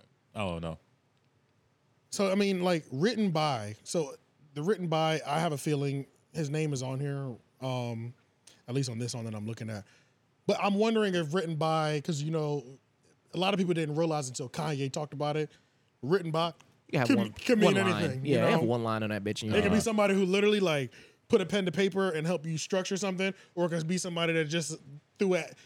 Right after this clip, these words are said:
Speaker 2: said
Speaker 1: Gave
Speaker 2: some
Speaker 1: you a
Speaker 2: wild
Speaker 1: Jolly Rancher.
Speaker 2: Exactly.
Speaker 1: And if
Speaker 2: It
Speaker 1: he's nice enough, it's like, "Yeah, you wrote it for me."
Speaker 2: Exactly.
Speaker 1: Like,
Speaker 2: It, yeah,
Speaker 1: you know what I'm
Speaker 2: g-,
Speaker 1: saying?
Speaker 2: yeah, give him some writing credit. So
Speaker 1: Yeah.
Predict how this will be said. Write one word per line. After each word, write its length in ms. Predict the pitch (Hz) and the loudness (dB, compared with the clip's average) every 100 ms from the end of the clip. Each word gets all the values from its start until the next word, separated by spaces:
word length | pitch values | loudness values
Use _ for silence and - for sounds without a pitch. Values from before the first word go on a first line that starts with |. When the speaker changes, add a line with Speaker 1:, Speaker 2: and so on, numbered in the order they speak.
| _ | _
Speaker 2:
said 220 | - 208 | -4 0
Speaker 1:
Gave 120 | 131 127 | 2 4
Speaker 2:
some 80 | |
Speaker 1:
you 60 | 117 | 6
a 40 | |
Speaker 2:
wild 120 | 98 98 | 6 6
Speaker 1:
Jolly 260 | 104 101 | 4 2
Rancher. 480 | 98 98 95 101 90 - _ _ 202 | 2 0 0 -2 -4 -6 _ _ 0
Speaker 2:
Exactly. 440 | 240 214 202 139 | 2 4 2 4
Speaker 1:
And 80 | 127 | 4
if 100 | 254 | 6
Speaker 2:
It 40 | 151 | 6
Speaker 1:
he's 160 | 113 | 4
nice 260 | 123 123 120 | 2 2 0
enough, 300 | 110 107 104 | 2 2 0
it's 100 | 113 | -2
like, 160 | 113 | 0
"Yeah, 120 | 120 113 | 2 0
you 180 | 110 | 0
wrote 240 | 101 92 80 | 2 2 0
it 80 | 78 | -4
for 100 | 82 | -6
me." 220 | - 247 | 2 4
Speaker 2:
Exactly. 420 | 240 214 214 180 170 | 6 4 2 2 2
Speaker 1:
Like, 80 | |
Speaker 2:
It, 180 | 190 202 | 2 2
yeah, 160 | 202 190 | 2 0
Speaker 1:
you 100 | 185 | 0
know 60 | |
what 60 | 180 | -2
I'm 60 | 175 | -4
Speaker 2:
g-, 40 | |
Speaker 1:
saying? 140 | 202 | -2
Speaker 2:
yeah, 60 | 233 | -2
give 180 | 185 262 | -2 -2
him 40 | 220 | 0
some 160 | 190 | 0
writing 180 | 170 156 | -2 -2
credit. 320 | 151 151 135 | -2 -4 -2
So 180 | 190 | 0
Speaker 1:
Yeah. 60 | 226 | 2